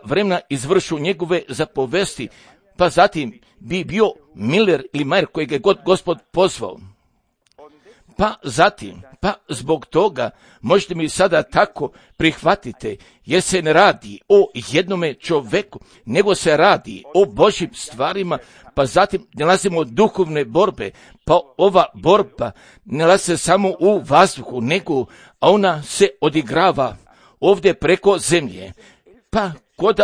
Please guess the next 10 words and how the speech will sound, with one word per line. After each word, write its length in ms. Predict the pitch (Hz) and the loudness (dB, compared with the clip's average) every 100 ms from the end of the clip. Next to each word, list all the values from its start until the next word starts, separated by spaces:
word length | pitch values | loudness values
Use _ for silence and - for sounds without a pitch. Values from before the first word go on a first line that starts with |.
| - | 0
ovog 240 | 185 196 | -2 -2
jedanaestoga 540 | 165 180 202 - 175 165 | 0 2 0 0 0 0
stiha 400 | - 190 160 147 | 0 -4 0 -2
stoji 460 | - 175 190 92 - _ - | -2 0 0 0 -10 _ -8
napisano: 1000 | 139 180 170 _ - 220 - 156 139 120 104 _ _ _ - _ _ - _ _ | 0 0 0 _ -4 -4 -2 -4 -4 -8 -12 _ _ _ -20 _ _ -20 _ _
„Tada, 440 | 151 220 196 147 - _ _ | 4 6 6 4 -2 _ _
tada 260 | - 180 214 | 0 2 2
ostavi 440 | 160 - 190 208 170 | 0 2 4 4 4
ga 140 | 160 | 2
đavo.” 580 | 120 170 190 123 101 | 2 2 2 -2 -8